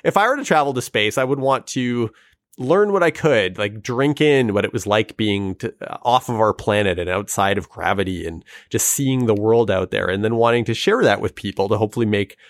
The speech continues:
the world a better place, to consider our mutual connections, the fact that we share this world and have to take care of it. I've tried to find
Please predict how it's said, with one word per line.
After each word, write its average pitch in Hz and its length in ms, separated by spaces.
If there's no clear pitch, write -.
the 147 80
world 120 260
a 107 60
better 135 180
place, - 300
to - 100
consider 120 500
our 107 120
mutual 101 400
connections, 104 560
the 98 80
fact 101 220
that 104 80
we 113 100
share 143 320
this 117 180
world 98 260
and 90 120
have 101 140
to 98 80
take - 180
care 147 240
of 95 80
it. - 100
I've 117 100
tried 131 240
to 135 80
find 113 520